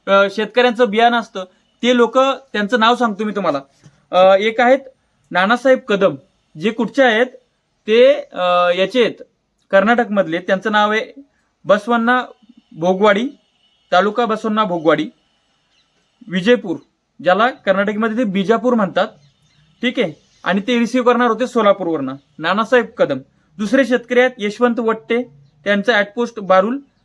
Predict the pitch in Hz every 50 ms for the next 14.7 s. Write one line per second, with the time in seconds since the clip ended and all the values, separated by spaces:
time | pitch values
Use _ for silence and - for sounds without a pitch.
0 | _ - 185 190 202 208 214 233 226 233 214 196 175 214 208 220 247 285 302 -
1 | _ _ _ _ _ - 196 202 214 233 285 285 - _ _ _ _ - 180 202
2 | 240 240 233 - 185 139 - _ _ _ _ _ - 185 208 247 233 226 269 247
3 | 240 247 247 262 254 240 214 220 254 285 277 - _ _ _ _ 240 240 202 233
4 | 254 214 202 220 180 165 151 - - _ _ _ _ _ _ 170 202 254 254 -
5 | - 196 220 262 285 285 277 - 226 214 220 - 240 233 233 226 220 240 262 254
6 | 220 208 202 220 240 233 - 226 226 254 254 233 254 240 240 220 233 202 185 190
7 | 220 220 - - 220 220 220 - - 220 220 247 254 220 247 247 247 226 233 202
8 | 185 - 196 226 - _ _ _ _ _ 214 220 220 214 220 269 214 202 233 233
9 | 233 240 277 269 277 262 247 233 240 233 226 - 202 202 214 - _ _ _ _
10 | - 240 233 226 226 240 240 254 254 254 240 226 226 202 262 254 262 247 233 226
11 | 233 220 202 220 220 226 - - _ - 190 214 233 262 254 240 233 233 247 262
12 | 262 254 233 226 208 226 220 208 208 220 226 226 - _ _ _ - 226 185 240
13 | 262 294 294 294 - 277 247 220 226 202 262 269 262 262 - 233 220 226 294 302
14 | 285 269 269 262 247 233 220 214 202 214 208 208 208 214